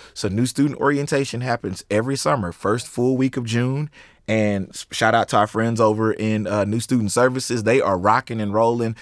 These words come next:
If you're not on campus, or if you're walking around wondering, "Why are all those con-, con-,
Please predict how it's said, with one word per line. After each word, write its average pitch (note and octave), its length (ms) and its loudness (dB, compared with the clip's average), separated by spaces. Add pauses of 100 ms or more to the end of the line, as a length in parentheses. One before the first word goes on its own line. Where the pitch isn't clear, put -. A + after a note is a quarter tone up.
(160)
If - 140 -6
you're B2+ 100 2
not D#3+ 180 4
on D#3 160 2
campus, D3+ 480 0
or A#2+ 140 4
if - 80 -10
you're A2+ 100 2
walking C3 340 4
around C3 300 2
wondering, A#2 440 0 (720)
"Why A#2+ 140 4
are C3 100 6
all C3 180 4
those B2+ 220 0
con-, F3+ 440 0
con-, G#2 400 -4